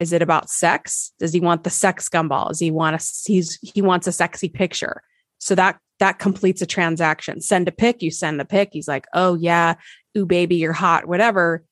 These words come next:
So there's his gumball. And then when he's high on the gumball and you,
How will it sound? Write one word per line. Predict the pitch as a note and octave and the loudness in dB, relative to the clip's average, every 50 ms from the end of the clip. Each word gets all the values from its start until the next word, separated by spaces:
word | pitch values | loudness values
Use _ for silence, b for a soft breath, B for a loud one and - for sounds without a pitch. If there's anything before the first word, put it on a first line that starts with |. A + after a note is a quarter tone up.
| _ _ _ _ _ _ | _ _ _ _ _ _
So | - - - F#3+ | -6 0 0 2
there's | F3+ F3+ F3+ F#3 F#3 F3 F#3 E3+ | 4 4 4 4 4 2 -2 -6
his | D3+ D3 G3+ G3+ F#3 F3 | -2 0 2 2 2 2
gumball. | E3+ G3+ G3+ G#3 F#3+ E3 D3 C#3+ C#3+ D#3 D#3 - | 0 0 0 2 0 -2 -2 -2 -2 -4 -4 -4
And | D#3+ E3+ | -4 -4
then | E3+ E3 E3 | -2 -2 -2
when | E3 E3+ F3 | -2 -2 -4
he's | D#3+ - G3+ F#3 E3+ | -4 -4 -4 -4 -4
high | - - A3 A3 B3 B3+ A#3+ A#3 | -2 -2 0 2 4 4 2 2
on | - F#3 F#3 | 2 0 0
the | F3 E3+ | 0 2
gumball | F3+ G#3 A#3 A#3+ G#3 D#3+ D#3 D#3+ D#3+ | 2 0 2 2 2 2 2 0 0
and | E3 E3+ E3 | -2 -4 -4
you, | E3+ F#3 G3 G#3 G#3 | -4 -2 -2 -2 -2